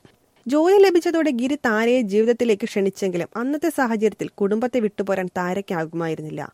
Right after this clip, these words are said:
വീട്ടുകാരുടെ നിർബന്ധത്തിന് വഴങ്ങി ഒരിക്കൽ മറ്റ്-, മറ്റൊരു പെണ്ണ് കാണലിന്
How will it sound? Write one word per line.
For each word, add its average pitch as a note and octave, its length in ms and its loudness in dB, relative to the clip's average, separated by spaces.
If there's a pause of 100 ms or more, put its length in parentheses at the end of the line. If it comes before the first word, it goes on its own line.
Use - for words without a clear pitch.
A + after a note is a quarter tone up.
(140)
വീട്ടുകാരുടെ B3 640 -2
നിർബന്ധത്തിന് A3 640 -2
വഴങ്ങി F3+ 440 -2
ഒരിക്കൽ A3+ 400 -2
മറ്റ്-, G3+ 240 -6
മറ്റൊരു D4+ 400 -4
പെണ്ണ് B3+ 380 0
കാണലിന് B3 560 0